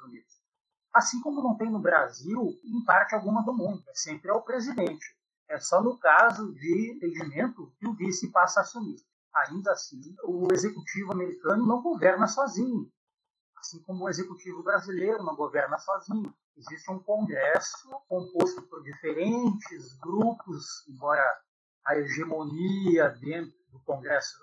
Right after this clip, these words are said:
seja americano, seja dos democratas e no Senado provavelmente vai ser republicanos, ainda que eles tenham hegemonia, são diversos grupos dentro dos democratas, dentro dos republicanos.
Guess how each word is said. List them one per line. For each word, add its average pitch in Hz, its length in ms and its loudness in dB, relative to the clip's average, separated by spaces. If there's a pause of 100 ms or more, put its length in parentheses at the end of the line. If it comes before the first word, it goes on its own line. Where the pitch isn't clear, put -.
(140)
seja 151 560 -6
americano, 147 680 -10
seja 156 340 -6
dos 139 180 -14
democratas 143 760 4
e 139 60 -8
no 147 80 -8
Senado 135 420 2
provavelmente 135 500 -6
vai 131 120 -8
ser - 120 -16
republicanos, - 760 -4 (380)
ainda 185 240 0
que 220 60 -4
eles 202 180 -2
tenham 185 160 -4
hegemonia, 151 680 -2 (180)
são 220 200 -2
diversos 196 640 2
grupos 185 540 -2
dentro 170 560 -4
dos 135 180 -16
democratas, 147 1040 0 (200)
dentro 180 480 2
dos 147 160 -18
republicanos. - 1000 -12